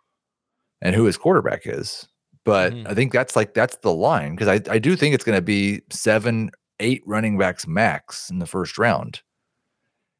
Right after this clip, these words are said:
Speaker 2: I think
Speaker 1: I
Speaker 2: that
Speaker 1: would
Speaker 2: there's a chance that the Bengals have the best offense in football next year. Outside chance, but I think there's a decent chance they have a top five offense.
Speaker 1: I would
Speaker 2: That's
Speaker 1: definitely take him
Speaker 2: exciting.
Speaker 1: ahead of Harris right now for ne-, for next year.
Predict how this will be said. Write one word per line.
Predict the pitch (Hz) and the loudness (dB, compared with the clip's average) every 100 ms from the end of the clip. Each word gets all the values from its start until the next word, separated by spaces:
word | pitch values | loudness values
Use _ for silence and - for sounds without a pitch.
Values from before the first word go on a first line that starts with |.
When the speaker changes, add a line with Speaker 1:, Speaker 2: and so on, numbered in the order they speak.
| _ _ _ _ _ _ _ - - | _ _ _ _ _ _ _ -8 0
Speaker 2:
I | 202 | 0
think | - | 2
Speaker 1:
I | 156 | 2
Speaker 2:
that | 175 | 4
Speaker 1:
would | 202 | 4
Speaker 2:
there's | 202 175 | 2 2
a | |
chance | 151 - 170 156 147 - | 0 0 2 2 2 0
that | 139 127 - | 0 0 -2
the | 131 | -4
Bengals | 107 131 127 123 | 0 0 2 0
have | 127 104 | 0 0
the | 107 | 0
best | 98 107 - | 0 -2 -2
offense | 107 101 104 - | -2 -2 -6 -6
in | 101 | -6
football | - 101 95 87 90 - _ | -6 -4 -4 -4 -6 -16 _
next | 113 95 - 95 | -6 -4 -2 -2
year. | 85 - - - | -4 -6 -14 -2
Outside | 170 185 - 156 131 | 0 2 2 0 0
chance, | 135 104 95 | -2 -2 -2
but | - 131 | 0 2
I | |
think | 143 165 | 2 0
there's | 147 131 | 2 2
a | 123 | 2
decent | 120 254 - 147 | 2 2 0 -4
chance | - 135 120 113 - - _ | -2 0 0 -2 -6 -10 _
they | 135 | 0
have | 131 | 0
a | 117 | 0
top | - 123 - | -2 -2 0
five | 117 107 98 | -2 0 -4
offense. | 90 92 - - - - _ - | -6 -8 -12 -10 -12 -12 _ -6
Speaker 1:
I | 143 | -2
would | 143 | 0
Speaker 2:
That's | 180 | -2
Speaker 1:
definitely | 156 | -2
take | 143 135 | 0 0
him | |
Speaker 2:
exciting. | 107 117 | 2 0
Speaker 1:
ahead | |
of | 85 | 0
Harris | 160 190 - | 0 -2 -2
right | 90 78 | -4 -4
now | 78 78 | -4 -6
for | - - | -6 -8
ne-, | |
for | - 85 | -4 -4
next | 82 - | -4 -6
year. | - 107 | -6 -6